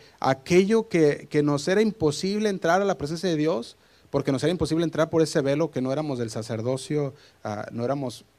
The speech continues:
de linaje sacerdotal, el Señor con su sacrificio viene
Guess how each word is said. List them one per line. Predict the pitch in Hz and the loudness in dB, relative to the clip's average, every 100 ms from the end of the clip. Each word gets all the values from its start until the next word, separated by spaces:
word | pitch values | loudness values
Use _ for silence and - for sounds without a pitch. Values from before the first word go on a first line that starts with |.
| _ | _
de | 120 | -2
linaje | 113 113 143 165 | -2 -2 -2 -2
sacerdotal, | 139 131 117 113 135 175 240 _ _ _ _ _ _ _ _ _ _ _ _ _ _ | -2 -2 -6 -4 -2 -2 -8 _ _ _ _ _ _ _ _ _ _ _ _ _ _
el | - 113 | -12 -6
Señor | 123 127 156 | -4 -2 -2
con | 165 | -4
su | 135 | -4
sacrificio | 127 120 117 143 - 135 | -6 -6 -4 -4 -4 -4
viene | 131 160 262 | -2 -4 -6